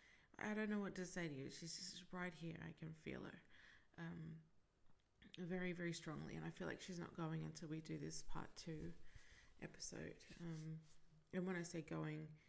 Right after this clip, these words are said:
she'll always be with her family. She's, like, until the message is done for, you know,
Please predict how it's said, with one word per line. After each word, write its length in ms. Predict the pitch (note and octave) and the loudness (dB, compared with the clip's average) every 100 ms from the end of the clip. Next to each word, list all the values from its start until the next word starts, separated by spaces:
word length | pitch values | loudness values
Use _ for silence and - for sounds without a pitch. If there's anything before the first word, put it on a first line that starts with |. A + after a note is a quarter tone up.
| - - | -20 -18
she'll 200 | - F#3 | -4 0
always 240 | - E3 D#3 | 2 2 2
be 180 | D#3 D3+ | 2 2
with 140 | D#3+ | 2
her 60 | D#3+ | 0
family. 520 | E3 E3+ F3 F#3 F#3 - - - - | 2 2 4 2 0 -6 -20 -16 -2
She's, 280 | D#3+ D3+ - | 0 0 -2
like, 320 | - - - - - - - - - - - - - - - - - - - - - | -2 -2 -6 -18 -20 -20 -20 -20 -20 -20 -20 -20 -20 -20 -20 -20 -20 -20 -20 -16 -8
until 200 | F#3+ G3 | -2 2
the 80 | E3+ | 4
message 380 | D#3+ D#3+ D#3 D3+ | 4 4 2 -2
is 160 | D3 D3 | -2 -2
done 540 | D3+ D3 D#3+ D#3+ D#3+ - - | 0 4 6 4 4 -4 -8
for, 300 | - - - | -8 -6 -8
you 120 | - - | -6 -6
know, 460 | - - - - | -6 -8 -10 -10